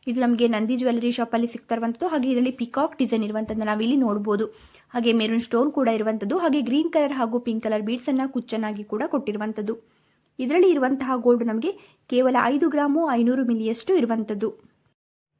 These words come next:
ಹಾಗೇನೆ ಫ್ರೆಂಡ್ಸ್, ಇಲ್ಲಿ ಕಾಣ್ತಿರುವಂಥ ಈ ಒಂದು ಇಯರಿಂಗ್ಸ್‌ನ ನೀವು ನೋಡ್ತಾ ಇರ್ಬೋದು. ಇದು ಕೂಡ ನಮ್ಗೆ ಮೈಸೂರಿನಲ್ಲಿ ಇರುವಂಥ ನಂದಿ ಜ್ಯುವೆಲರಿ ಶಾಪಲ್ಲಿ ಸಿಗ್ತಾ ಇರುವಂಥದ್ದು.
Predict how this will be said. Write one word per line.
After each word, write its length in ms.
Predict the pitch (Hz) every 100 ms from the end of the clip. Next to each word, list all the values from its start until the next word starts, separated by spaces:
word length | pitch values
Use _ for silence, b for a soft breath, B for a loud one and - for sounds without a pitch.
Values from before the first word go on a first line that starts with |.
| _ _ _ _ _ b b -
ಹಾಗೇನೆ 280 | 339 415 403
ಫ್ರೆಂಡ್ಸ್, 300 | 381 403 330
ಇಲ್ಲಿ 200 | 320 403
ಕಾಣ್ತಿರುವಂಥ 540 | 349 339 339 330 330 320
ಈ 160 | 254 294
ಒಂದು 220 | 339 320
ಇಯರಿಂಗ್ಸ್‌ನ 440 | 269 269 269 - 269
ನೀವು 220 | 254 262
ನೋಡ್ತಾ 340 | 240 240 262
ಇರ್ಬೋದು. 320 | 240 226 220
ಇದು 280 | 294 262 294
ಕೂಡ 160 | 302 277
ನಮ್ಗೆ 560 | 262 240 339 - - _ -
ಮೈಸೂರಿನಲ್ಲಿ 580 | 262 294 392 359 339 320
ಇರುವಂಥ 260 | 285 302 311
ನಂದಿ 300 | 262 254 262
ಜ್ಯುವೆಲರಿ 340 | 262 262 247
ಶಾಪಲ್ಲಿ 460 | 262 247 240 247 262
ಸಿಗ್ತಾ 340 | 262 240 -
ಇರುವಂಥದ್ದು. 560 | 226 226 233 226 339